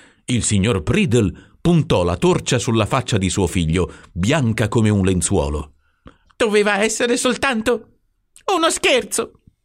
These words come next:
balbettò Warren. "Pensavo che non gli sarebbe successo niente. Non pensavo certo che" "Cosa a Citroll stai dicendo?", ringhiò il signor Troll. "U-,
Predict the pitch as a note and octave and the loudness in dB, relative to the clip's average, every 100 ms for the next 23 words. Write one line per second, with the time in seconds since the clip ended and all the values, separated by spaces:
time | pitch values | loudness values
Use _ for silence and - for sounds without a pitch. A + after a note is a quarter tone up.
0 | _ - G2+ F#2+ F#2 F2+ F#2+ F2+ F#2 F2+ | _ -6 -2 0 0 -2 0 2 4 2
1 | F#2+ F#2+ - - - - - - E4+ D4 | 2 0 -4 -18 -20 -20 -14 -4 -2 0
2 | F4+ C4 B3 A#3+ - - _ _ _ _ | 0 0 -2 -6 -10 -20 _ _ _ _
3 | - G4 E4+ E4+ D#4 F#4+ F4+ F#4 F#4 G4+ | -2 0 2 2 2 2 2 0 2 0
4 | F#4+ F#4 G#4+ G#4 F#4+ D4+ D#4 F4+ F#4 _ | 0 -2 0 2 0 0 -4 -6 -6 _
5 | - - - - _ - F4+ D4+ E4 C#4 | -20 -20 -20 -20 _ -2 0 0 0 2
6 | G4+ C#4+ F#4 F#4 F#4 D#4+ - F#4 F#4 G4+ | 0 2 0 2 2 0 -4 -6 -4 -2
7 | G4+ G#4+ - _ _ _ _ - B2 F#3 | -2 -2 -8 _ _ _ _ -4 0 2
8 | G#3+ G#3+ E3 F3 D#3+ F3 F#3 - - E3+ | 2 2 2 2 2 0 -2 -2 -2 -2
9 | - D#3+ D#3 D3+ - - D#3+ C#3+ A2 F2 | -2 0 0 0 -2 -2 0 0 -2 -4
10 | - - G#2+ D#2 D2+ E2 D#2+ D#2+ - - | -4 -4 -4 -8 -4 -2 0 0 -4 -16
11 | _ _ _ - C3+ C3+ A2 A#2+ G#2 G2 | _ _ _ -4 0 0 2 2 2 0
12 | F2 - G2 G2 F2+ - G2+ F2+ F2+ - | -2 -2 0 0 -2 -2 0 0 -2 -6
13 | - _ _ _ _ _ _ _ _ _ | -20 _ _ _ _ _ _ _ _ _
14 | _ - G#4 G4+ - | _ -4 -2 -2 -6